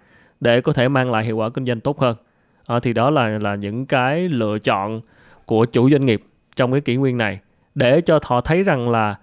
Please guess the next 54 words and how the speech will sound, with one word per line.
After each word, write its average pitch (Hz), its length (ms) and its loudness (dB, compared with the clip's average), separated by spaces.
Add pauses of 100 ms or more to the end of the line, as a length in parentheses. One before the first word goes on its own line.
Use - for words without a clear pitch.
(400)
ngoài 135 320 2
cái 180 100 2
chuyện 127 280 2
họ 123 240 2
tự 123 280 2
làm 120 580 2 (160)
hay 143 160 -2
họ 123 140 -2
tự 127 260 0
thuê 160 360 2
người, 123 300 4
họ 120 100 0
tự 123 240 0
xây 143 180 0
dựng 120 160 -4
team, 139 280 2
thì 131 100 -6
có 160 400 2
một 170 300 0
cái 151 120 0
lựa 113 240 0
chọn 113 460 -4
là 110 160 0
có 139 220 -2
một 143 160 -6
đối 139 120 -2
tác 147 180 -6
bên 127 140 -4
ngoài. 101 300 -6 (420)
Và 123 120 0
đối 147 140 2
tác - 200 -2
bên 135 160 -2
ngoài 113 200 -2
này 107 120 -2
hoàn 120 320 -2
toàn 117 320 0
có 143 120 0
thể 123 360 -2 (420)
là 123 160 2
một 110 200 -8
đối 156 160 2
tác 170 340 -2
đi 160 440 4
song 143 340 -2
hành 117 260 -4
với 135 100 0
mình 135 240 0
một 113 180 -8
cách - 180 -6
hết 170 100 -2
sức - 160 -8
hiệu 113 160 -6
quả. 110 320 -4